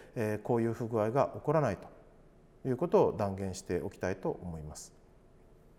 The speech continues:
全館空調が一般的なものになってきたよと、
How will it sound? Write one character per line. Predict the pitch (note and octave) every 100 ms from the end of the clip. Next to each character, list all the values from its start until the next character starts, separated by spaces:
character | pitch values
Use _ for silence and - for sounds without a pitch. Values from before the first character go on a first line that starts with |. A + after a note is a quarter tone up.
| - - - - - - - -
全 | E3
館 | E3+ D#3
空 | E3
調 | C#3 A2
が | G#2+ -
一 | B2 -
般 | E3
的 | D#3+ D#3+
な | E3+ E3+
も | E3+
の | E3+
に | D#3
な | F3
っ |
て | F3
き | E3+
た | -
よ | D#3
と、 | -